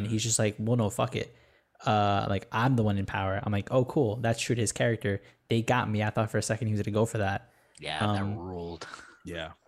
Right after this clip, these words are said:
Speaker 2: And then for him to pull up his son, right? The, like, "I've, I've provided the story of a king for the Kingpin," right? I was like, "Oh, that was good. That was real good. Plus, you're gonna put him away. Plus, you have to deal with the son now."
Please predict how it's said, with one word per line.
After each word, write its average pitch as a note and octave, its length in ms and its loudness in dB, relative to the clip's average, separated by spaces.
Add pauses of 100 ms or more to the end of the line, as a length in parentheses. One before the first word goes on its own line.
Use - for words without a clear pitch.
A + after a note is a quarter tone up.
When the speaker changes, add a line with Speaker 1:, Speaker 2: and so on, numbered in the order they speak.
(140)
Speaker 2:
And B2+ 120 4
then B2+ 100 4
for B2 140 -2
him A#2+ 180 2
to B2 100 2
pull A#2+ 260 2
up G#2+ 120 0
his A2+ 140 0
son, G#2 340 0
right? G#2+ 340 -4
The, G#2 420 0
like, G2+ 160 -4
"I've, G2+ 320 -4
I've G#2 380 -2
provided G#2 480 0
the G#2+ 80 -2
story G#2+ 320 2
of G#2 100 -2
a A2 60 -2
king G2+ 280 -4
for - 120 -8
the G2+ 100 -6
Kingpin," G#2+ 480 -8
right? A2+ 80 -6
I G#2 60 -6
was G2+ 100 -4
like, - 160 -4
"Oh, - 300 -14
that - 80 -14
was B2+ 100 -10
good. G#2 300 -8 (320)
That B2 80 0
was A#2 120 0
real B2+ 160 6
good. B2+ 300 4 (220)
Plus, C3+ 260 2
you're C3+ 60 2
gonna A#2+ 140 2
put B2+ 120 2
him A#2 120 4
away. G2+ 340 0 (100)
Plus, C#3 240 0
you C3 60 2
have A#2 60 -4
to B2+ 80 -2
deal A2 120 2
with G#2+ 120 0
the A2 60 2
son G#2 260 0
now." G2 260 -2